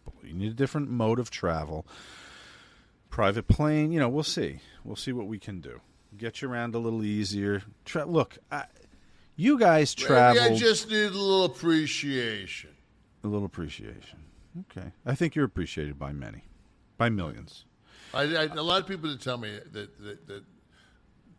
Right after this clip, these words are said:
Speaker 2: this past weekend in Richmond, they said, "You know, you know, Kevin, you're loved by a lot of people."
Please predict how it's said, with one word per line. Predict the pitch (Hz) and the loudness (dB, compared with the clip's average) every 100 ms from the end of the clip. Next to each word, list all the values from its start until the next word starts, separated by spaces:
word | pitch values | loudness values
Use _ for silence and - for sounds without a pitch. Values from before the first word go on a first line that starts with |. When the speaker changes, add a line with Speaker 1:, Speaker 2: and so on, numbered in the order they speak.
| - | -16
Speaker 2:
this | - - | -16 -12
past | - 110 104 - | -6 -6 -6 -10
weekend | 101 104 98 | -12 -12 -12
in | |
Richmond, | 95 90 92 87 | -14 -14 -18 -18
they | |
said, | 87 95 | -20 -20
"You | 95 110 | -18 -16
know, | 107 | -16
you | 110 | -12
know, | 123 117 | -10 -10
Kevin, | - 95 95 | -12 -12 -12
you're | 98 | -12
loved | 98 95 | -10 -10
by | 92 | -10
a | 85 | -14
lot | 87 82 | -14 -18
of | 78 | -20
people." | 90 - - | -20 -20 -20